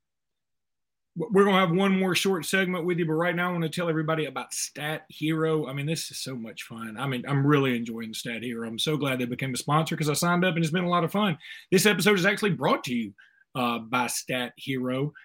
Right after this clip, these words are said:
Uh, we appreciate them so much. It's reshaping the way you play fantasy sports.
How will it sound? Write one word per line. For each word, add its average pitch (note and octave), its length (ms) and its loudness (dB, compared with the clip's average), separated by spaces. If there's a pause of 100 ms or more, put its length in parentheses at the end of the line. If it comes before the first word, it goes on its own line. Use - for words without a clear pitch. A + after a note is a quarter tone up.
(220)
Uh, B2 160 -2
we D3 140 4
appreciate D3 480 2
them C#3+ 160 0
so C#3+ 180 -2
much. C#3 380 -2
It's B2 180 -4
reshaping G3 800 6
the F3 60 4
way C3+ 480 2 (220)
you E3 180 4
play E3 240 2
fantasy C#3+ 480 -4
sports. - 480 -10